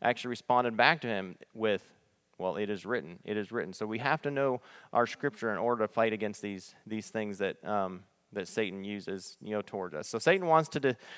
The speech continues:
deceive us so that we come to the place where we actually think that we are honoring God when we are doing everything but honoring God. I mean, we can go to, to Bible studies.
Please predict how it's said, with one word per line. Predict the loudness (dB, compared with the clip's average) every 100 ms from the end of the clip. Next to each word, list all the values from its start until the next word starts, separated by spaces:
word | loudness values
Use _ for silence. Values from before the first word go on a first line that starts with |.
| -8
deceive | -6 -4 0 2 4
us | 4
so | 4 4
that | 4
we | 2 0 0 -4 -10 -20 _ _
come | 2 4 6
to | 4
the | 0
place | 2 4 4 2 -6 -16 _ -20 -20 _ -2
where | 2 4
we | 6
actually | 6 4 2 -6
think | -2 2 2 2 -4 -14 -20 _ -4
that | -2
we | 0
are | 0 4
honoring | 4 4 2 0
God | 0 2 2 0 -6 _ _ _ _ _ _ _ -6
when | 0
we | 2
are | 2
doing | 0 -2 0
everything | 0 0 -2 -2 -4 -8 -14 _ _ _
but | -18 0 4 4 4 -10 _ _ -8
honoring | -8 -6 -10
God. | -6 -6 -6 -10 _ -20 _ _ -4
I |
mean, | 0
we | 0
can | 0 6
go | 6
to, | 6
to | 2 0 2
Bible | 8 8 8
studies. | 4 2 2 -2 -8